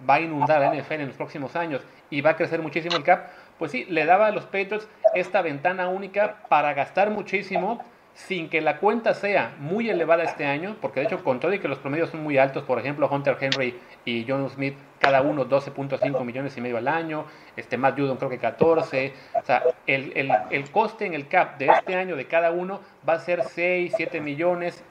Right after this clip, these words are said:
incluso menos del término entre esos jugadores, y ya la cuenta como tal fuerte empieza a caer en el segundo o tercer año, cuando a su vez el cap también se va a ir disparando. Entonces creo que eso le permitió a los Pats arriesgar mucho.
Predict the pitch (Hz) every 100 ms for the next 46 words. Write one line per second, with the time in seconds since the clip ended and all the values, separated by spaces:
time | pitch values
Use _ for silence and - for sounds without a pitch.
0 | 127 117 147 139 151 151 151 139 139 160
1 | 143 147 156 170 196 208 - - - -
2 | 175 156 180 - - 151 143 - 214 220
3 | 208 180 151 175 180 - 190 185 185 147
4 | 147 135 165 151 165 143 151 180 - -
5 | - 139 135 127 - 135 185 185 170 143
6 | 175 180 170 185 190 - 170 147 139 135
7 | 139 139 175 - 139 123 - 151 - 127
8 | 127 151 - - - - 220 160 165 156
9 | 156 180 214 - - - 151 - 170 180
10 | 214 214 208 175 147 143 185 180 - 190
11 | - - - 156 135 139 165 165 156 131